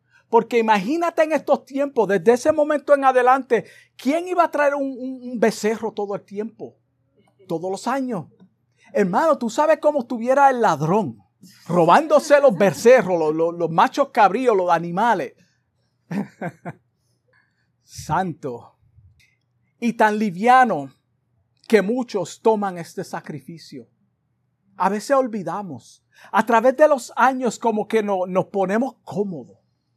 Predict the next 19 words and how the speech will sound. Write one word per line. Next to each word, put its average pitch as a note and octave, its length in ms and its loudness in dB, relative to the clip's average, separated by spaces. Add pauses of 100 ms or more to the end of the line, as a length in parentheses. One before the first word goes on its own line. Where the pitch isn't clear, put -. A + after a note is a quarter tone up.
(680)
Y A#3+ 120 0
nos B3 180 0
olvidamos. A#3 720 0
Sí, D#4 240 -2
decimos, C#4 540 -2
"Somos A#3+ 280 -2
cristianos". A#3 720 -10 (720)
Y A#3+ 120 -2
decimos, C#4 520 2
"Yo G3+ 160 2
voy B3 220 0
a B3+ 80 6
la C4+ 80 -4
iglesia", C#4 540 -2 (200)
y D4+ 140 -2
vamos F4 400 0
a G3+ 80 2
la E3+ 100 -2
iglesia, D3+ 460 -4